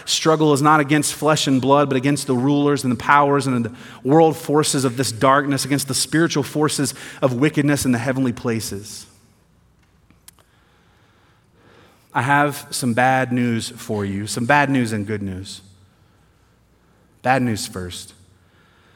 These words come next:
You are in a spiritual battle, whether you like it or not. You are in a spiritual war,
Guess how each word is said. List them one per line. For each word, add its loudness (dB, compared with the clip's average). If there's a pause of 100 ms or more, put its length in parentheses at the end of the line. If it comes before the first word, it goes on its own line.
(1600)
You 2
are 4
in -2
a 0
spiritual -2
battle, -2 (540)
whether -2
you -4
like -4
it -6 (320)
or -12
not. -10 (2000)
You 4
are 8
in 6
a 2
spiritual 2
war, 4